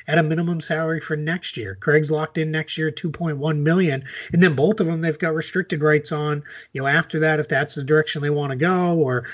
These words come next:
you know, where, wherever you wanna land. Well, I guess Morris has a non-guaranteed year in his last year with, with the Nuggets, but it's, it, it's all these, you know, kinda young guys that are there, and it's, and even, right, they, they missed with the Tyler Lydon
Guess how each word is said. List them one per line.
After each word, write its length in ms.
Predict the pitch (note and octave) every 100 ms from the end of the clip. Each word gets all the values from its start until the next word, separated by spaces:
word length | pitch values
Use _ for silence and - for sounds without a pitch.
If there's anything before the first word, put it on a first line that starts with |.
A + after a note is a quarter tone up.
| - -
you 120 | D3+
know, 80 | D3
where, 180 | B2+ C#3
wherever 300 | C3 D#3 D3+
you 120 | C#3+
wanna 180 | C3+ C3
land. 160 | C3 C3
Well, 100 | C#3+
I 40 |
guess 180 | C#3+ C#3+
Morris 280 | D#3 D3+ -
has 120 | C3+
a 60 | C3
non-guaranteed 760 | C3+ C3+ C3 A#2+ A#2 C3 C3
year 280 | A#2+ A2 G#2 - - -
in 100 | C#3+
his 160 | A#2+
last 340 | B2 C3 C#3 -
year 160 | B2
with, 200 | A#2 A#2 G#2+ F3+
with 160 | D#3+
the 80 | C#3+
Nuggets, 340 | C3+ A2+ A2+
but 180 | - C#3
it's, 160 | C#3+ B2+ - - -
it, 100 | E3
it's 260 | F3+ D#3 -
all 200 | D3 G3
these, 340 | G#3+ F3+ C3+
you 100 | E3+
know, 100 | D3+ B2
kinda 240 | E3 C#3
young 280 | B2 D#3+ F#3+
guys 300 | F3 F3 E3+
that 160 | D#3+
are 100 | C#3 C#3
there, 300 | D#3 F3 E3
and 100 | C#3
it's, 160 | C3 - - - _ _ -
and 120 | F#3
even, 340 | F#3+ A3 E3+
right, 220 | C#3 E3+ D#3+
they, 160 | D#3+
they 280 | C3 B2+ G3
missed 420 | F3+ D#3 F#3 -
with 160 | D#3+ C#3+
the 80 | B2+
Tyler 380 | D3 C#3 C#3
Lydon 420 | A#2 A#2 C3 D#3